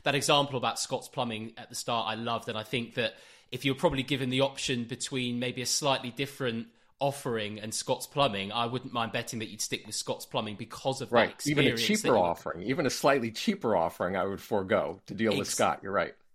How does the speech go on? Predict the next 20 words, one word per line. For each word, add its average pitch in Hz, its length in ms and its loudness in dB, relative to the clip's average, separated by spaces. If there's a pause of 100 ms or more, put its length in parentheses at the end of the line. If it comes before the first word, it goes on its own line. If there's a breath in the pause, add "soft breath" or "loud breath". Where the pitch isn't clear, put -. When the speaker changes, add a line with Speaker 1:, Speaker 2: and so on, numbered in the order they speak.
(140)
Speaker 1:
Exactly. 135 520 0
So 156 360 4 (420 soft breath)
with 214 300 4
that, 170 140 6
I'd 156 140 0
love 202 240 0
to 214 140 -6
understand 135 880 0 (600)
how 196 520 6
can 175 240 -6
any 175 340 2
business, 123 520 -4
whether 131 220 -2
it's - 100 -4
Scott's - 360 0
Plumbing 120 500 -2
or 110 100 -4
whether 117 180 -4
it's 123 140 -4
Amazon, 113 540 -2